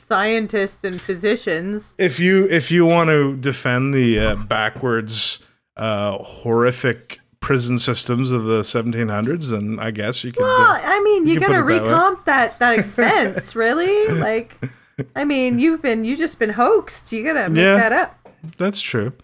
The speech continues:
Speaker 2: In the afterma-, in the aftermath of the hoax, the medical profession suffered a great deal of mockery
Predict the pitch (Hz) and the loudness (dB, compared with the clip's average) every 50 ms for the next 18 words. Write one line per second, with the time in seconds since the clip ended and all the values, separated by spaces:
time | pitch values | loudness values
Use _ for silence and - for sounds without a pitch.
0 | _ - - _ _ _ - 135 139 143 156 170 - 262 240 - 196 175 175 170 | _ -20 -20 _ _ _ 0 2 4 4 4 4 4 2 2 2 4 4 4 2
1 | 139 139 139 139 147 143 135 135 143 143 139 139 151 175 - - 175 151 147 139 | 0 0 0 0 0 0 0 0 2 2 2 2 2 0 0 0 0 2 2 2
2 | 139 131 131 113 104 113 101 113 110 110 113 - - - 107 107 113 117 147 - | 0 0 -2 -2 -2 -2 0 0 0 0 -2 -4 -6 -4 -2 -2 0 0 0 -2
3 | - 120 117 123 113 - - 113 110 110 - 117 110 - - - 117 113 - - | -4 -6 -6 -6 -6 -4 -2 0 0 0 -2 -2 -4 -2 0 0 0 0 0 0
4 | 120 107 107 95 101 123 139 151 135 123 127 127 123 123 120 113 101 101 117 127 | -2 -2 -2 -2 0 0 0 0 0 0 2 2 4 4 2 0 0 0 0 2
5 | 139 156 160 160 - 120 101 101 101 107 127 | 2 2 0 0 -2 -2 -2 0 -2 -2 -4